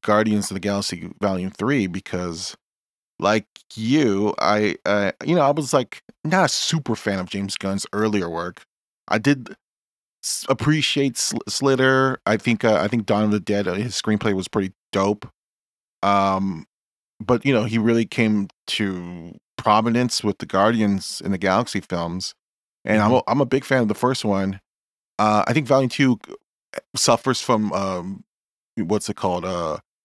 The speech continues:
Speaker 1: uh, sequel-itis, you know, 'cause it kinda follows the same, it's, like, basically the same movie, but, like, with a bigger scope. And although th-, I guess Volume Two s-,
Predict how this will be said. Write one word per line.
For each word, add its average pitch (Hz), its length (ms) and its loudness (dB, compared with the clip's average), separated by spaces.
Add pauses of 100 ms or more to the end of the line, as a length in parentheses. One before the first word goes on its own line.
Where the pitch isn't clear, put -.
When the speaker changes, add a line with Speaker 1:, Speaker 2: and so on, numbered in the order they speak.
(400)
Speaker 1:
uh, 80 160 -4
sequel-itis, 120 1120 0
you 123 80 2
know, 113 140 2
'cause 113 280 -4
it 104 120 -4
kinda 110 180 2
follows 104 400 0
the 101 80 -6
same, 98 260 0
it's, 123 140 0
like, 120 160 2
basically 117 420 -2
the 104 140 -6
same 107 260 0
movie, 104 340 0
but, 95 280 -6
like, 98 240 -4
with 101 160 -2
a 101 80 -4
bigger 98 320 -4 (240)
scope. 101 540 -2
And 90 260 -8 (400)
although 135 200 4
th-, - 180 -8
I 120 60 0
guess 120 280 -2
Volume 110 240 2
Two 101 300 -4 (100)
s-, - 120 -12